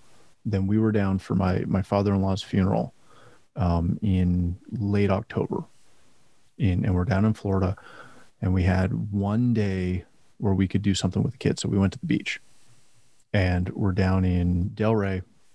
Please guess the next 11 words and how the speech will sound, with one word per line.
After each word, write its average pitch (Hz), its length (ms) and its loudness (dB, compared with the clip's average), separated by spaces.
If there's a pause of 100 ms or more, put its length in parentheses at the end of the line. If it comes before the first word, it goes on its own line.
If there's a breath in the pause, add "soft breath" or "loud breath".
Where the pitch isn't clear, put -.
(200)
go 104 100 2
to 104 60 2
the 98 60 0
beach, 92 380 -2 (440 soft breath)
and 90 120 2
we 90 100 2
were 87 140 0
leaving 123 420 0
the 107 60 0
beach 98 500 -6
after 95 360 2